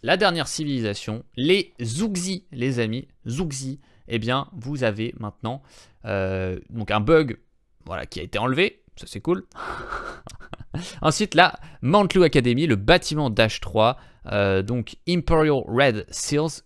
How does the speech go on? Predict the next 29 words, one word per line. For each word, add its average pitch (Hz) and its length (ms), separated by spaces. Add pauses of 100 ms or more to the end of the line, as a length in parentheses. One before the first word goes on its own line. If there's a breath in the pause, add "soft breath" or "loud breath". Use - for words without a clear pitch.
cost - 420
decreased. 120 720
Donc 104 220
maintenant, 104 380 (260 soft breath)
ça - 160
coûtera - 520 (100)
moins 135 240
cher. 131 480
Donc 110 240
on 113 60
va 110 100
regarder 113 480
précisément 123 560
ce - 100
que 120 80
c'est 107 260 (220 soft breath)
que - 80
cette - 240
technologie 131 480
parce - 180
que 117 100
je 107 120
ne 104 80
connais 104 220
pas 92 180
tout - 300
par 120 240
cœur. 135 300 (680 loud breath)
Imperial 151 840